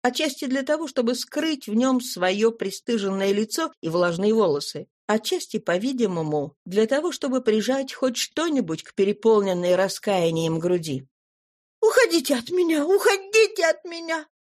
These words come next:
Когда на меня это находит, я становлюсь сумасшедшей! Я знаю, что я могла бы удержаться, если бы хорошенько постаралась,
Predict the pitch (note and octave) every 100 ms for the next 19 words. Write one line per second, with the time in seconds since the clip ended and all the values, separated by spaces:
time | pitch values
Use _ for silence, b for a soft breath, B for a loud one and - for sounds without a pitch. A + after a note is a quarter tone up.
0 | _ - D#4 D#4+ D#4+ E4+ F4 E4+ D#4+ D#4
1 | F4 E4+ F4+ G#4+ E4+ E4 F#4 D#4+ - F4
2 | D#4+ D4+ D#4+ E4+ - G#4 F4 E4 - G4
3 | D#4 - - E4 E4 _ _ _ _ _
4 | - E4+ F#4 G4+ E4 D#4+ - D#4 D4+ D#4
5 | D#4 C#4+ C4+ D4 C#4 D4+ D#4+ D4 D4 D#4
6 | D4 D4 C#4+ D4+ E4 D4+ D4+ E4+ D4 C#4+
7 | D#4+ E4 - D4+ D4+ C4+ C4+ C#4 -